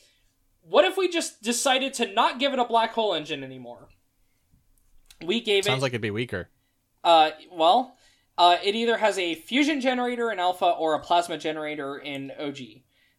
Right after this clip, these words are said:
Speaker 1: Um,
Speaker 2: So are Alpha and O G just like, like the,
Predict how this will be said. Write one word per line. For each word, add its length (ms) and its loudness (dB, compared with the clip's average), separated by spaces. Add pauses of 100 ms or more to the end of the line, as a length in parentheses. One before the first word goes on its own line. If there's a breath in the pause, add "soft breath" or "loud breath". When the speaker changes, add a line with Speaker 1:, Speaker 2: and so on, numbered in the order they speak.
(160)
Speaker 1:
Um, 560 -2 (580 loud breath)
Speaker 2:
So 200 0
are 140 4
Alpha 340 -2
and 160 -6
O 140 0
G 280 -4
just 260 -6
like, 300 -4 (680)
like 240 0
the, 160 -2